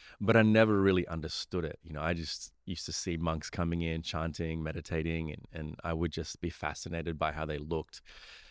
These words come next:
But then I migrated to Australia, and in Australia, I really lost connection to, um,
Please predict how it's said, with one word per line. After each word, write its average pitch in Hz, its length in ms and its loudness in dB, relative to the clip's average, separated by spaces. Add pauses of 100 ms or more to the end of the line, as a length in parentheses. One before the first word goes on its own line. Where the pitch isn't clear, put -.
(140)
But 101 180 2
then 117 120 8
I 113 120 8
migrated 92 540 4
to - 120 -8
Australia, 80 480 -2
and 78 140 -4
in 92 140 -2
Australia, 80 340 -2
I 80 40 0
really 87 200 2
lost 80 260 -4
connection 78 460 -8 (120)
to, 78 440 -8
um, 78 360 -8